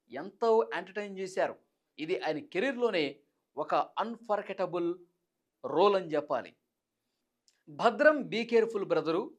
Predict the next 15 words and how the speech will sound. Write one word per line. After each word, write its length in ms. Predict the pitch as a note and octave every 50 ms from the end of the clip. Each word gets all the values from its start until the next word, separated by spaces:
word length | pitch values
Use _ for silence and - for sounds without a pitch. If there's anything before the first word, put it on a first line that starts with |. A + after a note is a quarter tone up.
| _ _ _ -
భర్తగా 560 | A#2 A#2+ C#3+ E3 - - - C4+ C4+ C4+ C#4
మారకు 360 | C4 B3 A#3+ A#3 A#3 A3+ A#3 G#3
బ్యాచిలరు 580 | D3+ C#3 C3+ D3+ F3 - G3+ F#3 E3+ D3+ C3+ - - -
అనే 160 | C#3+ D3 C3
పాటతో 400 | - A2 A2+ C3 - - A3+ C4+ E4+ - - _ _ _ _ _ _ _ _ _ -
పెళ్లి 280 | G#3 B3+ C#4+ D4+ D#4+
వద్దని 440 | C#4 G3 A3 A3 A3+ - B3+ B3+ A#3+
హితబోధ 520 | E3 - D#3 D#3 - A#3+ A3+ C4+ C#4 C4+ C#4 - -
చేసే 240 | A#3 - - A#3+ A3 F#3+ - - -
అలాద్దీన్ 560 | C#3 F3+ A3+ B3+ B3+ G#3 F#3 A#3+ A#3 G#3 F#3+ D#3 - _ _ _ _ _ _ G#2+
మనీ 320 | A2+ A#2+ D3 G3+ C4+ D4+ C#4+
సినిమాలో 420 | - - B3 A#3 A#3 A#3 A3 F3 D#3+ D#3+ - - _ -
ఎంతగా 460 | B2 C#3 - - - F3 E3+ E3+ D3 A#2+ - - _ _ _ _ A#2+
నటించారు, 520 | B2+ C3 F3 F#3 F#3 - F#3 E3+ F3 G#3 - - A2+
మెప్పించారు. 560 | A2+ C3 B2+ - E3 E3 D#3+ - D#3+ D3+ F#3+